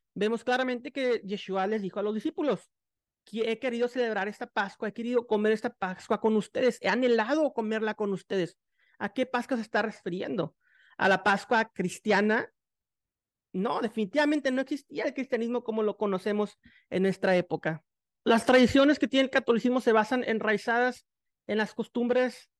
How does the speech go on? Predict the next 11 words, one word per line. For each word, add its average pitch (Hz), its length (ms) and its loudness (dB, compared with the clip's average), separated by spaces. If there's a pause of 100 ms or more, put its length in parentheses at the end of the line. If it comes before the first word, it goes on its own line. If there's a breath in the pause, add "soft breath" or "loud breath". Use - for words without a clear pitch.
del 214 240 -4
judaísmo, 202 640 -6 (800)
manipuladas, 226 880 0 (380)
transversadas 208 880 -2
a 196 240 0
algo 208 440 0 (640)
totalmente 226 540 -2
nuevo 233 520 0
que 208 200 -4
es 202 140 -10
paganismo 202 800 -4